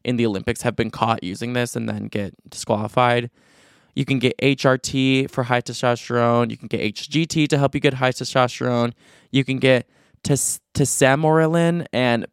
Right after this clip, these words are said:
pamorelin. I don't know. These are some scientific ass, like, some weird ass ingredient you would see on the back of a Doritos bag that you just don't know what's in it. It's like these weird ass names. But those two things help you,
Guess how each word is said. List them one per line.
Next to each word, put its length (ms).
pamorelin. 880
I 100
don't 120
know. 280
These 160
are 80
some 220
scientific 560
ass, 500
like, 240
some 280
weird 200
ass 180
ingredient 380
you 60
would 100
see 160
on 100
the 60
back 280
of 400
a 100
Doritos 460
bag 360
that 120
you 80
just 200
don't 160
know 80
what's 140
in 80
it. 100
It's 140
like 100
these 180
weird 240
ass 220
names. 240
But 120
those 200
two 100
things 300
help 280
you, 400